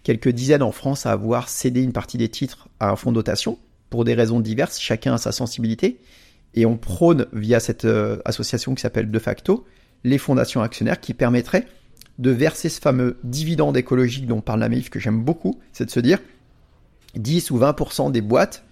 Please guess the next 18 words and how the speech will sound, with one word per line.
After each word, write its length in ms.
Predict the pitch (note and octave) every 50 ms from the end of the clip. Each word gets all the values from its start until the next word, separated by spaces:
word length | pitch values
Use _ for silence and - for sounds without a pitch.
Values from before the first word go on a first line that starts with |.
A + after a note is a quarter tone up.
| _ _ _
enfin 160 | - A#2+ A2+
de 40 | A2+
la 80 | A2+ A2
création 320 | - - B2 A2+ - B2+
de 40 | A#2
valeur 180 | A#2 A#2 A#2 A2+
des 100 | - A2+
boîtes, 220 | A2 C#3+ F3 - - -
pourraient 340 | - - F3+ D#3 D3+ E3 D#3
aller 220 | C#3+ C3+ C#3 C#3+
vers 200 | B2+ A#2+ G#2 A2+
des 160 | B2 A2+ A2
activités 460 | B2 A#2 - - - A#2+ G#2+ - B2
philanthropiques 580 | A#2 - - A#2 G#2+ G#2+ - A2 - - F2+ -
qui 140 | - - B2+
permettraient 440 | - - B2 A#2 B2 A2+ - - C3+
de 80 | A#2+ A2
réparer 680 | G#2+ G#2 B2+ D3 E3 - - C#3+ C3 G#2+ C3 D3 G3+